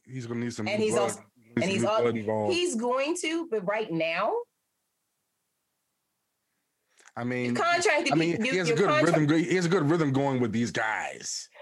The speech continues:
Speaker 1: You
Speaker 2: And
Speaker 1: know what I'm
Speaker 2: that's the
Speaker 1: saying?
Speaker 2: thing, but you
Speaker 1: But
Speaker 2: also end, you also will run into, you're still also competing. You kinda gotta lock down some of these directors before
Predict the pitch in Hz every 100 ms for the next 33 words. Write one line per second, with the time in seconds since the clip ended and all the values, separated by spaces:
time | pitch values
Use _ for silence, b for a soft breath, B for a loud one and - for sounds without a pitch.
0 | B B 233 247 247 240 254 240 247 208
1 | 180 196 233 202 208 220 214 214 - 175
2 | 196 190 185 - 196 185 175 175 170 170
3 | 170 175 160 156 156 - 180 175 185 170
4 | 180 175 175 175 165 170 160 175 202 _
5 | - 208 226 208 185 175 170 180 - 175
6 | 170 175 175 170 165 - 170 175 175 165
7 | 147 - _ 156 - 170 160 151 147